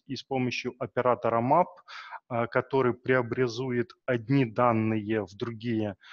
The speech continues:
а, причем не обязательно того же типа, это может быть, э, совершенно любой другой тип.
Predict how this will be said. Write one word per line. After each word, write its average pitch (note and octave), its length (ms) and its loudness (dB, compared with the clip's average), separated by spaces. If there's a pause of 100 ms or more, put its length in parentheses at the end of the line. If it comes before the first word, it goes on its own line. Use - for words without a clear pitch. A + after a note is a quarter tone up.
(240)
а, B2 140 -2
причем B2+ 460 0
не C3 60 4
обязательно A#2+ 640 0
того A#2 260 -2
же A#2 120 -6
типа, - 340 -6
это A#2 280 -4
может A2 360 -4
быть, A2+ 460 -6
э, A2+ 120 -4
совершенно A2+ 520 -6
любой A2 300 -8
другой G#2 320 -14
тип. - 240 -20